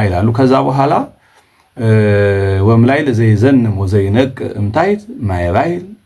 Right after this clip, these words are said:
ማየ አይህ አማይከለን አማይበለን በመዓልት ወሌሊት። ከላይም የሚዘን ከታችም የሚፈላ ማየ አይህ ፍል ውሃ አጥለቀለቀን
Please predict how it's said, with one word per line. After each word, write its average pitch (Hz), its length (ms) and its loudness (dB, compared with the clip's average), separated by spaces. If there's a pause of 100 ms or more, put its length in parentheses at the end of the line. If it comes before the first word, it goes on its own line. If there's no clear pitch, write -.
(340)
ማየ 110 340 2
አይህ 160 240 -2 (100)
አማይከለን 107 640 -2 (180)
አማይበለን 107 600 0 (100)
በመዓልት 117 400 -2
ወሌሊት። 92 440 -4 (1900)
ከላይም 143 460 0 (300)
የሚዘን 110 480 2 (680)
ከታችም 113 520 -2 (300)
የሚፈላ 101 460 0 (720)
ማየ 107 340 0
አይህ 107 280 -4
ፍል 104 220 -6
ውሃ 104 160 0 (340)
አጥለቀለቀን 101 800 -6